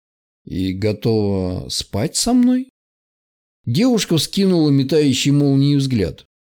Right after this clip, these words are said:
Его это сразу позабавило. И Ларин заметил её гнев, будто стреляющий из глаз. «Ясно. Она готова идти с тобой под твою опеку и защиту,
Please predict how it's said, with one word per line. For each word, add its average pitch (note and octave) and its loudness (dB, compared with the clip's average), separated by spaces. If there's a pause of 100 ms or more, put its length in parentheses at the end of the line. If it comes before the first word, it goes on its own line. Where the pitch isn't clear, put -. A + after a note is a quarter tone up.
(520)
Его E3 0
это G#3+ 0
сразу D#3+ 0
позабавило. B2+ -2 (480)
И C3 2
Ларин D3 2
заметил C3+ 2
её D#3 2
гнев, D#3+ 0
будто G#2 -2
стреляющий A2 0
из A2 -2
глаз. F#2 -6 (840)
«Ясно. C3+ -2 (340)
Она E3 0
готова F#3 2
идти D#3 -2
с - -2
тобой C3+ 0
под A2 -4
твою B2 2
опеку D3+ 0
и B2+ 4
защиту, C3+ -2